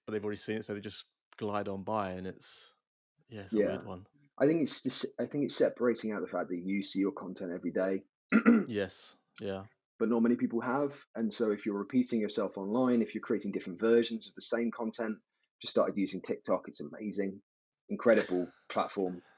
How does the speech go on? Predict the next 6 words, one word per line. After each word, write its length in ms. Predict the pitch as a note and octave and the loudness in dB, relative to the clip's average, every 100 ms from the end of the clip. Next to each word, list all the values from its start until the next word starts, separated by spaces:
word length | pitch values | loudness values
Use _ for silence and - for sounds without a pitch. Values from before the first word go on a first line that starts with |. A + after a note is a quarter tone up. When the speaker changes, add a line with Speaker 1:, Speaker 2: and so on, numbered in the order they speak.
| _ - B4+ | _ -4 -2
Speaker 2:
Um, 340 | G2+ F#2+ F#2 F2+ | 0 -2 -4 -6
f-, 340 | - - - - | -8 -10 -8 -4
so 320 | - B2+ A#2 | 4 6 8
much 240 | G#2+ F#2+ | 6 2
reach. 560 | G2 F2 D2 - - - _ _ _ - | -2 -2 -2 -2 -2 -4 _ _ _ -2
Uh, 380 | F#2+ F2 E2+ | 0 2 0